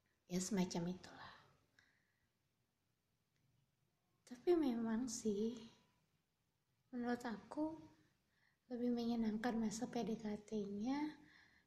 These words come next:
daripada masa jadiannya. Karena kalau P D K T kan kita berusaha merayu, berusaha agar dia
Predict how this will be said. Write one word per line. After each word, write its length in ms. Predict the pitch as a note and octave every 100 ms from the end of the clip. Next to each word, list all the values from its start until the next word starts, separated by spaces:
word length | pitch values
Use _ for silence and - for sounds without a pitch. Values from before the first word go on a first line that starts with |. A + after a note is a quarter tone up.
| _
daripada 480 | A#3 A3+ A#3 A3 A#3+
masa 320 | A#3+ A3+ B3
jadiannya. 800 | G3+ G#3 G#3+ G3 G3 G#3 G3+ F3+ - - - _ _ _ _ _ _ _ _ _
Karena 640 | G#3 G#3 F#3+ F#3 B3 C4+ C4+ - - - _ _ _ _ _ _ _ _ _ _ _ _ _ _ _ _ -
kalau 80 | A3
P 160 | B3 A3+
D 80 | A3
K 160 | G#3+
T 160 | G#3 C4
kan 160 | C4+
kita 400 | C4 A#3+ - C#4 F4+ - - _ _ _ _ _ _ _
berusaha 480 | G#3+ B3 A#3+ - A#3
merayu, 800 | A3 A3 G#3+ G3+ G#3 G#3+ G#3+ G3+ G3
berusaha 560 | A3+ G#3+ A3 G#3 G#3+ A#3+ - - - - _ -
agar 240 | A#3 B3 A#3 -
dia 400 | A3+ A#3+ B3